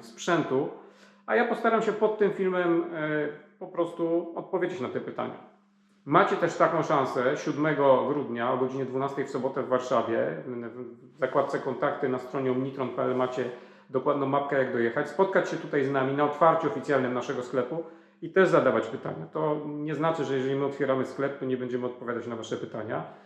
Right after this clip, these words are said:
Nie musicie nic kupić, nie musicie nic zamówić. Jeśli macie z czymś problem, to po prostu przyjdźcie to wyjaśnić u nas.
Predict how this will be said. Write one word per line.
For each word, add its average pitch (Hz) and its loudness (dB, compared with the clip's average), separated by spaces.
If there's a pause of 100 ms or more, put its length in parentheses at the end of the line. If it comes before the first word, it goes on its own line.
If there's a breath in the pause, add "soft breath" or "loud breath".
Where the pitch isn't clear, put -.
(220 loud breath)
Nie 156 2
musicie 175 2
nic 156 0
kupić, 160 -6
nie 147 0
musicie 143 -4
nic 135 -2
zamówić. 143 -2 (340 loud breath)
Jeśli 151 -2
macie 151 2
z - -6
czymś 139 -2
problem, 143 2
to - -4
po 131 -10
prostu 135 -8
przyjdźcie 160 -2
to 131 4
wyjaśnić 131 -2
u 123 -2
nas. 139 -2